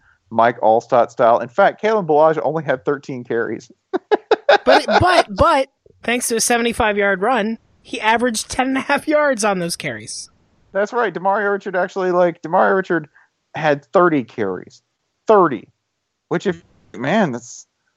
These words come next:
Speaker 1: that's a lot. Yeah, that is a lot. And he had zero <laughs> T Ds. <laughs> They kept giving it to Balaj at the goal line. That's my favorite. It's like,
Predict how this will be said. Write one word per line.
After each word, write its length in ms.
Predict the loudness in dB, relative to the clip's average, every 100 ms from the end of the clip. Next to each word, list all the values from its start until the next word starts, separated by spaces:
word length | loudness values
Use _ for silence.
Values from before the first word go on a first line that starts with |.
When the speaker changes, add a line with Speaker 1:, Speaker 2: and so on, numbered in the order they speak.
| _ -18
Speaker 1:
that's 140 | -4
a 60 | 0
lot. 500 | 2 2 2 0 -14 _ _
Yeah, 300 | -8 -6 -2
that 140 | 0 2
is 120 | 2
a 60 |
lot. 380 | 4 4 4 0 _ _ _ _
And 100 | -8
he 60 | -2
had 220 | -2 -2
zero 380 | 2 4 6 4
<laughs> 0 |
T 260 | 2 2 0
Ds. 840 | 0 2 4 2 2 -6 -10 -18 _
<laughs> 40 | -4 2 2
They 140 | 2 -2
kept 300 | -2 -4 -4
giving 260 | -8 -6
it 180 | -6 -6
to 100 | -8
Balaj 500 | -8 2 4 4 2 -4 -18 -14 -4
at 200 | -2 0
the 80 | -2
goal 300 | 0 4 6
line. 180 | 4 2
That's 200 | -4 -2
my 160 | -2
favorite. 440 | 0 0 0 0 -4
It's 80 | -2
like, 220 | -2